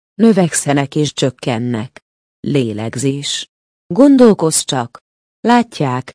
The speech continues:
amikor az emberek nagy tömege egyszerre hagyja el a bolygót,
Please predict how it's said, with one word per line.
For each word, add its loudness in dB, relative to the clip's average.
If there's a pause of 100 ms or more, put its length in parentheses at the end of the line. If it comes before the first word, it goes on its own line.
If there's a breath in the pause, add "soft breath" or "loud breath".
(180)
amikor 2
az 2
emberek -2
nagy 2
tömege 2
egyszerre -2
hagyja 2
el 0
a 0
bolygót, 0